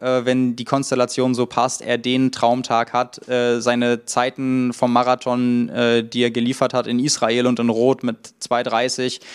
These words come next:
äh, ansatzweise hier auch noch mal zeigt und sei es dann auch eine zwei zweiunddreißig, dreiunddreißig,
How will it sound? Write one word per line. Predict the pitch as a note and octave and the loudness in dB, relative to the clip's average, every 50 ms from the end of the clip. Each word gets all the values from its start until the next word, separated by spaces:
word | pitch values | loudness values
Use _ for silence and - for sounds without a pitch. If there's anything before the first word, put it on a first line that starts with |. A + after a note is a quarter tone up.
| - - - - - | -18 -18 -18 -12 -4
äh, | - C3 A2+ - | 0 0 0 2
ansatzweise | - D#3+ F#3+ G#3 F3+ E3+ D3 - - C#3+ C#3+ D3+ D3+ C#3 C#3 C#3+ D3 D3 C#3+ B2 | 0 0 0 2 2 0 0 0 0 0 2 2 0 0 2 2 4 4 2 2
hier | D2+ D#2+ B2 - - C#3+ D#3 D#3+ D#3 D3+ D3 G2+ | 0 -4 -6 -4 0 4 6 6 6 6 4 4
auch | C3 B2+ | 2 2
noch | C#3 C#3 - | 0 0 0
mal | C#3+ C3+ - | -2 -4 -2
zeigt | - C#3 C3+ C3+ | 0 -2 -2 -2
und | B2 C3 | -2 -2
sei | A#2+ B2+ B2+ | 0 2 2
es | C#3+ - | 2 0
dann | - C3 B2 | -2 -2 0
auch | B2 B2+ | 0 0
eine | C3 | 0
zwei | B2 - - C3 B2+ B2+ B2+ B2+ B2+ | -2 0 0 2 2 2 2 0 -2
zweiunddreißig, | - - - A#2+ C3 C#3 C3+ A#2 A#2+ B2 B2 - B2 G#2+ - | -4 -2 -2 -2 -2 -2 -2 0 0 0 0 -2 -6 -6 -4
dreiunddreißig, | A#2+ A#2 B2 C3+ C3+ B2+ G#2 A#2+ A#2+ B2 B2+ - - B2+ A#2+ - - | -2 -2 0 -2 -2 -4 -2 -2 -2 0 -2 -2 -4 -4 -6 -6 -10